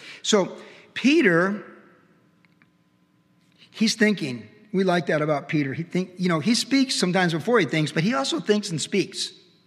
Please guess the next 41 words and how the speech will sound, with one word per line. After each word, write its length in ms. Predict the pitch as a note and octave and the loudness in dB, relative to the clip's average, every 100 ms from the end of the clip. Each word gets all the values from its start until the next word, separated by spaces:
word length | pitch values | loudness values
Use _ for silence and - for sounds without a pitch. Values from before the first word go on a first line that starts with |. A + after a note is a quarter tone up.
| _ _ _ _ _ _ _ _ _ _ - | _ _ _ _ _ _ _ _ _ _ -2
About 260 | G3 C#4 | 2 2
this 140 | D4+ C4+ | 0 -2
time 220 | A#3 C4 | 0 0
is 80 | E3+ | -2
the 60 | |
same 220 | D3+ G#3+ G#3+ | -4 -4 -2
time 200 | G3+ F3+ | -2 -2
that 100 | D#3 | -2
John 240 | F3 F3 | -2 0
and 100 | E3 | -2
James 320 | D3+ F3+ F#3 | -2 -2 -2
were 80 | D3+ | -4
telling 320 | - E3+ D#3 | -4 -2 -2
Jesus, 420 | C#3 F3 F3 D#3 - - - - _ _ - | -2 0 0 -2 -6 -12 -20 -20 _ _ -4
uh, 160 | D#3+ D#3+ | -4 0
John 140 | F#3 | 0
and 80 | F3+ | 2
James 200 | F#3+ D3 F3+ | 0 -2 -6
sent 240 | - - G3 | -4 -2 0
their 100 | F3 | 2
mother 320 | F3+ G#3+ F#3 | 4 4 4
to 80 | E3 | 2
Jesus 300 | C#3+ G#3+ F#3 | 0 0 0
saying, 140 | F3 | -2
like, 100 | E3+ | -2
"Hey, 160 | A3+ A#3+ | -2 -2
can 140 | G#3+ | 0
you 80 | C4 | 0
just 200 | D#4 B3 | -2 -4
make 200 | B3+ B3+ | -4 -4
them, 240 | B3 A#3 | -4 -2
like, 200 | G#3 E3 | 0 -2
rule 180 | E3 F#3+ | 0 0
on 100 | G3 | 2
your 100 | D#3 | 0
right 260 | D#3 F3+ F#3 | 0 0 -2
side 320 | F3+ F3+ F3+ | -2 0 0
and 120 | D#3 | -2
your 80 | C#3+ | -2
left 200 | D3+ D#3+ | -2 -2
side?" 460 | - E3+ F3 E3+ | -2 -2 -2 -4